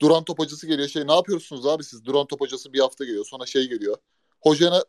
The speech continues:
topçuların gözünde de bu iyi bir izlenim bırakmaz yani. Hocanın ekibi yetersizdi, şudur budur. Topçu milleti en çakal ırk.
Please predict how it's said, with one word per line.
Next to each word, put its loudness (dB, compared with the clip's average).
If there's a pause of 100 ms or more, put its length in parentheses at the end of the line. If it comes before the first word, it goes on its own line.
topçuların 2
gözünde 2
de 2
bu 6
iyi -6
bir -6
izlenim -2
bırakmaz 0
yani. 2
Hocanın 0
ekibi -2
yetersizdi, 0 (400)
şudur 2
budur. 0
Topçu 0
milleti 2
en 2
çakal 4 (120)
ırk. -2